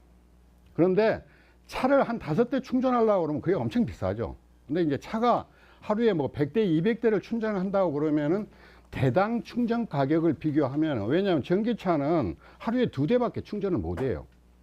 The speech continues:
그렇잖아요. 충전 시간이 여섯 시간, 일곱 시간 걸리니까. 그래서 이 그 풀리 세처레이션, 수소 경제 꽃이 피는 시기에는 그 저기 고속도로 깔면은 그,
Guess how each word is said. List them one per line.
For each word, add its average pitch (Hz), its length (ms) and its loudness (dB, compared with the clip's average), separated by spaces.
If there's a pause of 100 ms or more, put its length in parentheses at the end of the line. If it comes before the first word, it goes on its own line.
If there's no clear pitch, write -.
(320)
그렇잖아요. 127 460 -4
충전 196 300 0
시간이 131 300 -2
여섯 127 180 2
시간, 147 240 -2
일곱 101 240 -4
시간 101 160 -10
걸리니까. 80 560 -10 (1160)
그래서 151 440 2 (440)
이 139 360 2 (300)
그 - 160 -16
풀리 262 480 2
세처레이션, 190 840 0 (100)
수소 254 420 0
경제 190 420 2
꽃이 - 480 -6
피는 247 260 0
시기에는 185 800 0 (1200)
그 151 320 2 (440)
저기 123 340 -4
고속도로 226 480 2
깔면은 185 540 0
그, 135 180 -2